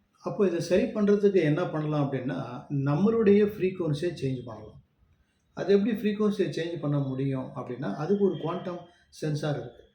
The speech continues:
அந்த குவாண்டம் சென்சார் மூலமா உங்களுடைய பயோ எனர்ஜெட்டிக் ஃபீல்டு, பயோ எனர்ஜெட்டிக் ஃபீல்டுன்றது உங்க உடம்பை சுத்தி, நம்ம உடம்பை சுத்தி இருக்கிற எலக்ட்ரோ மேக்னெட்டிக் வேவ்ஸ்,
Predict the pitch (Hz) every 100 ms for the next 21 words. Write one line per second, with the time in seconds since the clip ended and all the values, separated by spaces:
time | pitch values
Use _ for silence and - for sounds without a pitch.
0 | _ _ _ 147 196 202 175 208 226 247
1 | 214 190 170 160 143 123 120 113 127 98
2 | - - _ - 160 196 226 190 170 190
3 | 139 151 190 214 185 156 165 147 139 -
4 | - 110 - - _ _ _ _ _ 143
5 | 165 226 240 180 190 196 180 147 - 160
6 | 147 127 131 127 185 123 - _ _ _
7 | - 135 139 190 214 208 196 185 - 160
8 | 151 139 147 202 208 196 175 - 170 147
9 | 147 151 120 - - - 151 190 190 196
10 | 180 147 151 151 151 143 139 131 113 -
11 | - 143 147 -